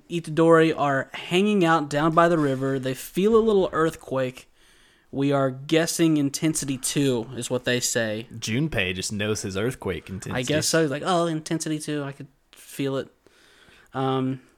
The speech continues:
Speaker 1: Itadori is on the phone holding one of those little bitch curses. That's what I'm going to start calling the curses that don't even get on the
Speaker 2: Little
Speaker 1: scale.
Speaker 2: bitch.
Speaker 1: They're just little bitches.
Speaker 2: I feel like I could take one of 'em out.
Speaker 1: Oh, yeah, for sure.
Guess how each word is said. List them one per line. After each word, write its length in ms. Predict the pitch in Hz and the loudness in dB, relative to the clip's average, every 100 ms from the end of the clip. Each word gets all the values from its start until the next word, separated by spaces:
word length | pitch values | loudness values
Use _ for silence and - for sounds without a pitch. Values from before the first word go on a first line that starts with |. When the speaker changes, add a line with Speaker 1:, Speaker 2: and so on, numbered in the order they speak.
| _ _ _ _ _ _ - | _ _ _ _ _ _ -2
Speaker 1:
Itadori 680 | 185 190 180 190 185 180 175 | 0 0 4 6 8 6 4
is 140 | 151 | 2
on 240 | - 156 160 | 0 0 0
the 60 | |
phone 420 | 143 - 170 156 131 | -2 0 2 4 0
holding 480 | - 151 151 147 139 | -2 0 2 2 0
one 200 | 143 151 | 0 0
of 80 | |
those 260 | 143 139 127 | 0 -4 -4
little 220 | 131 147 | -2 -2
bitch 320 | 143 151 151 | 0 0 0
curses. 500 | - 165 165 185 180 | 0 2 2 -2 -4
That's 240 | - 143 - | -2 -4 0
what 140 | 151 | 0
I'm 100 | 143 | 0
going 240 | 139 143 135 | 0 -2 -2
to 280 | - 135 127 | -2 -2 -2
start 300 | - 143 - | -2 -2 -2
calling 280 | - 139 135 | -4 -2 -2
the 60 | |
curses 380 | 127 135 131 131 | 0 -2 -4 -4
that 140 | 135 127 | -4 -2
don't 180 | 131 | -2
even 160 | 135 127 | -2 -2
get 140 | 123 | -4
on 100 | 127 | -4
the 60 | 127 | -2
Speaker 2:
Little 200 | 120 104 | -4 -2
Speaker 1:
scale. 240 | 127 135 | 0 2
Speaker 2:
bitch. 360 | 143 165 - - - _ | 2 2 0 -12 -20 _
Speaker 1:
They're 100 | 139 | -6
just 180 | 131 131 | -4 -2
little 200 | 131 123 | 0 0
bitches. 560 | 127 127 151 147 - - _ _ _ _ _ _ _ _ _ - | -2 -2 -2 -2 -6 -14 _ _ _ _ _ _ _ _ _ -8
Speaker 2:
I 100 | 120 | -4
feel 160 | 123 214 | 4 4
like 120 | 135 | 6
I 160 | 104 117 | 4 0
could 160 | 104 | -2
take 200 | 101 92 | -8 -8
one 100 | 95 90 | -8 -10
of 80 | 95 | -8
'em 100 | 92 | -8
out. 180 | 90 - | -8 0
Speaker 1:
Oh, 160 | 160 139 | 0 2
yeah, 300 | 131 107 - - | -2 -6 -10 -18
for 140 | - 147 | -12 -8
sure. 500 | - - 190 - | -6 0 0 0